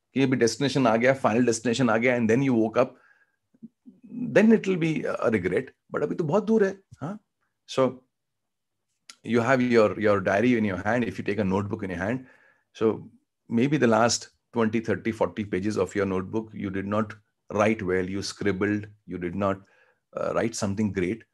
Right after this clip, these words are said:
but you still have the remaining fifty odd pages in the notebook, right? So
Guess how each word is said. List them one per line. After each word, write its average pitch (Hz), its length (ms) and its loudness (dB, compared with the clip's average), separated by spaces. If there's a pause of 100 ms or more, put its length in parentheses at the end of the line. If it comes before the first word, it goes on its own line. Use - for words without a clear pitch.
(400)
but 170 120 0
you 175 120 -6
still 196 260 -4
have 180 240 -4
the 156 240 -4
remaining 156 340 -2
fifty 147 380 -6 (500)
odd 131 180 2
pages 131 240 2
in 143 60 -2
the 135 100 0
notebook, 131 360 -4 (160)
right? 143 180 -6 (680)
So 107 380 -4